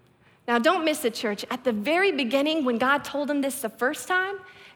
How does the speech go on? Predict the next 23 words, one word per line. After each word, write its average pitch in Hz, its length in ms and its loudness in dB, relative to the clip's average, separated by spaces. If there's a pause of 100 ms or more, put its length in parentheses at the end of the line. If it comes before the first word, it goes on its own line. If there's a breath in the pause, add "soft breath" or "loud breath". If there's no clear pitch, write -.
God 277 380 2
gave 269 300 0
them 220 260 0
a 220 80 -10
choice. - 680 -10 (720)
He 277 120 -2
told 269 340 0
Gideon, 262 300 0
"If 220 240 -4
anyone 349 460 2
among 277 300 2
you 262 180 -2
is 233 180 -4
anxious, 226 580 -6 (360 loud breath)
tell 269 180 0
them 294 200 0
to 262 120 -2
walk 226 380 0
away 214 240 -2
right 196 240 -8
now." 214 260 -12 (880)
And 226 160 -2
twenty-two 269 1300 -6